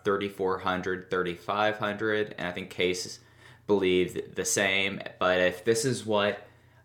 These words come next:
Ota City Gymnasium holds for Dragon Gate, and it was listed as virtually a sellout, then,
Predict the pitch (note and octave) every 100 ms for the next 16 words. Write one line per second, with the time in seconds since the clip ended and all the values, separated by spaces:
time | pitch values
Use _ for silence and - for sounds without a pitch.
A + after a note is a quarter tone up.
0 | _ - A2 A2+ - - G#2+ G2+ G2+ G#2+
1 | G2+ G2+ F#2+ F2+ G#2+ F#2+ G2 B2 B2+ A2+
2 | - G#2+ F2+ F#2 F2 F2 F2+ F2 E2+ -
3 | D#2+ E2+ E2+ D#2+ D#2+ F2+ F2+ F#2+ F2 E2
4 | E2 D#2+ - - - - _ - G2+ F#2+
5 | - D#2+ C#2+ C#2+ - B2+ G2 E2+ D#2+ -
6 | - F#2+ F2+ E2 E2+ D#2+